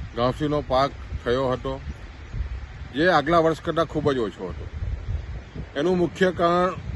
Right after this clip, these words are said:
ગુલાબી ઈયળ જે રીતે બીટી કપાસમાં આવી રહી છે, એને કારણે ખેડૂતોને મોટું આર્થિક નુકસાન ગયું હતું. બે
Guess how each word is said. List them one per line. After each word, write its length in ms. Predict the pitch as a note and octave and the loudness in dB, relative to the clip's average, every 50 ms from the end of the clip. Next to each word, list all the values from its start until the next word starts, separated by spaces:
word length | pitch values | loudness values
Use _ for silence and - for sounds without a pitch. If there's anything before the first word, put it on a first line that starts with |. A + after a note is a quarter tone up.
| - C3 | -4 2
ગુલાબી 440 | C3+ D3+ D#3 E3 E3 D#3+ E3+ E3+ E3 | 4 8 8 8 8 8 6 6 6
ઈયળ 280 | D3+ D3+ D#3+ F3 E3+ D#3+ B2 A2+ | 6 6 6 6 6 2 0 2
જે 140 | B2 C#3 | 4 6
રીતે 300 | D#3+ F3 E3+ - E3+ D3+ A#2 - - - - - - - - - - - - - - | 6 6 4 4 2 2 2 0 -6 -8 -8 -8 -10 -10 -18 -18 -12 -10 -10 -4 -2
બીટી 240 | C#3+ D3 - F3 E3 - | -2 4 4 4 4 4
કપાસમાં 460 | C#3 B2 D3+ D#3+ D#3 D#3 D3+ D#3 D#3 | 2 4 4 4 4 4 0 2 2
આવી 200 | C#3+ C#3 D3 D3+ C#3+ | 2 2 2 2 2
રહી 180 | C#3+ D3 C#3+ C3+ - | 2 2 0 0 -2
છે, 120 | D3 C3+ A2 - - - - - - - - D3 - | -2 -2 -2 -4 -6 -10 -10 -10 -10 -6 -4 -2 0
એને 160 | B2 C3+ D3 D3 - - | 2 2 2 0 2 2
કારણે 280 | D3 C#3 C#3+ D3 D3 C#3+ - | 0 2 2 0 0 -2 -2
ખેડૂતોને 380 | - C#3 C#3+ C3+ D3 C#3 C#3+ C3+ | -4 -4 -2 0 0 -2 0 0
મોટું 320 | B2+ A#2+ A#2 B2+ C#3+ C3 | -2 -4 -2 0 2 2
આર્થિક 280 | A#2+ A2+ - C3+ B2+ - | 2 2 0 -6 -6 -6
નુકસાન 380 | A#2+ A2+ A2 - C3 B2 A#2+ B2 | -8 -10 -8 -4 -4 -4 -2 -2
ગયું 300 | B2 B2 B2+ A#2+ A#2+ A#2 | -2 -2 -2 -2 -4 -4
હતું. 220 | - - - B2 A#2 - - - - - - - - - - - - - - - - - - - - - - | -6 -6 -10 -10 -10 -12 -14 -12 -12 -14 -14 -14 -16 -16 -16 -16 -20 -20 -20 -20 -20 -18 -18 -18 -16 -8 4
બે 100 | C3 D3 | 6 8